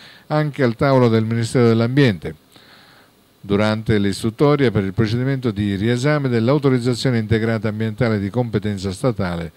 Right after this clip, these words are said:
per l'adeguamento al piano regionale di tutela della qualità dell'aria della Sicilia.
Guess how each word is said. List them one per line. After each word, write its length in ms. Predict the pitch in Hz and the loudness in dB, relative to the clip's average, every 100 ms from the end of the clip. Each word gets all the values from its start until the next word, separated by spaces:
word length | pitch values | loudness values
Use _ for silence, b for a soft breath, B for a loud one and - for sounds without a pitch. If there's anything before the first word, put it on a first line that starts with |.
| B B B B - | B B B B -2
per 180 | 113 101 | 0 2
l'adeguamento 720 | 107 120 123 120 110 107 117 | 2 2 2 2 0 0 -2
al 100 | 101 | 0
piano 340 | 120 107 104 - | 0 0 -2 -2
regionale 600 | 120 127 117 107 95 92 | -2 0 -2 -2 -4 -4
di 140 | 101 | -4
tutela 420 | 98 127 156 151 | -2 -2 0 0
della 280 | 120 104 98 | 0 2 0
qualità 340 | 101 107 104 113 | 0 -2 0 0
dell'aria 460 | 107 117 110 101 | 0 0 0 0
della 200 | 98 98 | 0 -2
Sicilia. 540 | 92 110 - 113 87 | -4 -4 -2 -2 -4